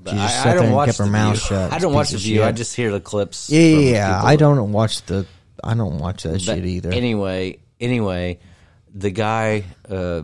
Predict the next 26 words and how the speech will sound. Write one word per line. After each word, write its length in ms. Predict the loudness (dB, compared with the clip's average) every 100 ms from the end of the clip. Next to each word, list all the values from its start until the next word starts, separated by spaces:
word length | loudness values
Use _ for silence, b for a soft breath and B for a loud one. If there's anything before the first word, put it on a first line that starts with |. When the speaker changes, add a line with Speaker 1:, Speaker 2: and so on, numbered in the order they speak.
| -10
Speaker 1:
he 160 | -8 -8
played 280 | -4 -4 -4
the 60 |
same 240 | -6 -6 -6
clip, 400 | -6 -6 -4 -10 _ _ -10
and 500 | -6 -4 -6 -8 -8
he 140 | -8
was 260 | -8 -10 -10
like, 380 | -12 -12 -16 b b b b b b b _
"Wow, 340 | -4 -2 0
I 140 | 0 -2
looked 300 | -2 -4 -2
into 360 | -4 -4 -4 -2
it, 160 | -4 -6
and 600 | -6 -4 -4 -6 -8 -12 _ _ _ _ _
funny 240 | _ -8 -6
thing 200 | -6 -8
is, 280 | -6 -6 -8
black 420 | -16 -8 -8 -8
people 320 | -10 -8 -8
have 460 | -6 -4 -4 -4 -6 _ _ _ _ _ _ -12
as 160 | -8
much 300 | -4 -6 -4
access 480 | -6 -6 -6 -8 -8
to, 480 | -10 -8 -6 -8 -12 -20 _
uh, 600 | -12 -8 -6 -6 -6 -8